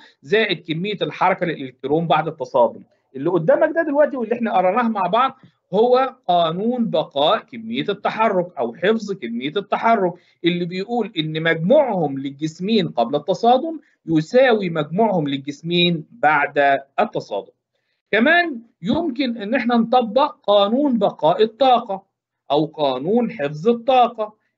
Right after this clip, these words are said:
بين كل من الفوتون والإلكترون في هذه الظاهرة اللي هي ظاهرة كومتون، فنقول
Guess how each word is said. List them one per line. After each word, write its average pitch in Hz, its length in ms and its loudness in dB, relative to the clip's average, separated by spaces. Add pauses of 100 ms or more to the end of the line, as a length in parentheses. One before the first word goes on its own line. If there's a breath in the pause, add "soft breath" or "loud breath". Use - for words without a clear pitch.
(200)
بين 185 340 -2
كل 196 440 -6
من 165 420 -4 (100)
الفوتون 147 640 -2
والإلكترون 180 960 0 (140)
في 120 220 -10
هذه 160 400 0
الظاهرة 220 600 0
اللي 123 240 -6
هي 131 40 0
ظاهرة 131 340 0
كومتون، 190 520 -2 (340 soft breath)
فنقول 247 600 0